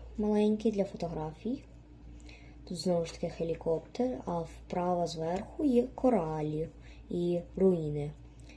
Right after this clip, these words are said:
Це перша частина кораблика, тут є пару стін і нічого іншого. Тут вже є акваріум, мікроскоп і двері. Зліва є контрольна к-,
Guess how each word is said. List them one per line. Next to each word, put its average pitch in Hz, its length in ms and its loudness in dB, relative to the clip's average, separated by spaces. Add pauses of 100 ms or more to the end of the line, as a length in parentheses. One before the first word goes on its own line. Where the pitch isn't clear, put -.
(120)
Це 294 140 2
перша 254 360 2
частина 185 440 0
кораблика, 175 680 2
тут - 220 -6
є 165 60 2
пару 156 360 -2
стін 190 960 4 (580)
і 185 300 4
нічого 185 680 2
іншого. 147 580 -4 (680)
Тут 262 260 6
вже 208 180 4
є 180 400 6 (880)
акваріум, 247 960 6 (380)
мікроскоп 202 840 4
і 202 80 -2
двері. 156 580 -4 (1080)
Зліва 190 480 6
є 165 360 2
контрольна 156 800 0
к-, - 720 -14